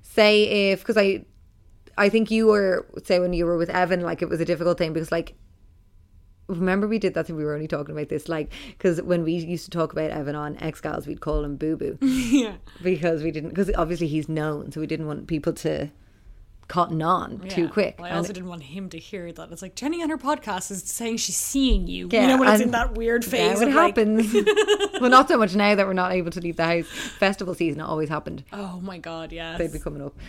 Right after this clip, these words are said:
Speaker 1: But, um, what do you call it? It is a weird thing because, like, there's that whole, say,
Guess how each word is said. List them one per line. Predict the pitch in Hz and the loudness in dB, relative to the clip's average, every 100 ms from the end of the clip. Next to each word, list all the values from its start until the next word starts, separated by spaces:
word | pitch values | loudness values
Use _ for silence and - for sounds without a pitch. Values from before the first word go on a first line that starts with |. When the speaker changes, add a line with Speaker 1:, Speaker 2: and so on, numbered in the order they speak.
| - - - | -18 -20 -2
Speaker 1:
But, | 196 190 | 4 6
um, | 185 175 170 165 165 - - _ _ _ _ _ _ - | 4 2 0 -4 -6 -12 -20 _ _ _ _ _ _ -4
what | 190 | -2
do | 175 | 0
you | |
call | 185 | 0
it? | 180 185 | 0 2
It | 196 | 6
is | 226 | 6
a | 240 | 6
weird | 208 202 190 | 4 2 2
thing | 202 190 | 0 0
because, | 165 180 | -4 -2
like, | 180 180 | 0 0
there's | 208 196 | 0 4
that | 233 254 | 4 4
whole, | 240 214 - - - _ _ | 2 0 -2 -14 -20 _ _
say, | - 214 185 180 170 | -2 2 2 0 -4